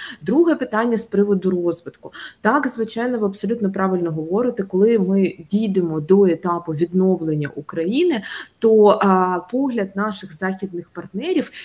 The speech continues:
він може бути різний на Україну. Вони можуть дивитися на нас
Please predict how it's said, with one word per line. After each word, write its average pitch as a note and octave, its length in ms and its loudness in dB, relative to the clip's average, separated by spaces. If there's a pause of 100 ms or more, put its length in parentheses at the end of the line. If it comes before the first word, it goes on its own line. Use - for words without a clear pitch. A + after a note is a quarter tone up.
(160)
він G3 120 6
може G#3 260 2
бути G3 240 -2
різний B3 340 0
на F#3 120 0
Україну. D#3 520 -6 (300)
Вони G#3 240 4
можуть D4+ 320 0
дивитися A#3 540 -4
на F#3 120 -2
нас F3 400 -4